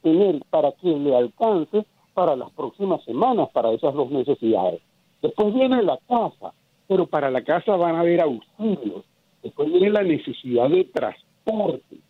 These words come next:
Hay una cantidad de cosas que yo les puedo garantizar, independientemente de lo que diga la ley, que no van a parar.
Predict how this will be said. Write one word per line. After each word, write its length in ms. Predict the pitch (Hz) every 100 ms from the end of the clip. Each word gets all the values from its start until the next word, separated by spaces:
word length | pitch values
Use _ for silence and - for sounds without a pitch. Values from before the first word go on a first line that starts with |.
| _ _ _ _ -
Hay 240 | 151 202 220
una 140 | 214 165
cantidad 500 | 156 - 107 117 151
de 100 | 160
cosas 360 | 143 147 170
que 140 | 139 101
yo 80 | 104
les 140 | 127
puedo 300 | - 127 139
garantizar, 960 | 135 117 107 98 - 92 151 160 208 202
independientemente 1200 | 156 113 - 113 107 147 160 - 117 139 156 151
de 160 | 156 120
lo 120 | 110
que 220 | - 107 - _ _ 131
diga 260 | 165 180
la 140 | 151 101
ley, 400 | 110 156 233 240 _ _ _ _ _ _ -
que 80 | 180
no 240 | 180 185
van 220 | 202 196
a 100 | 196
parar. 500 | 190 185 220 196 -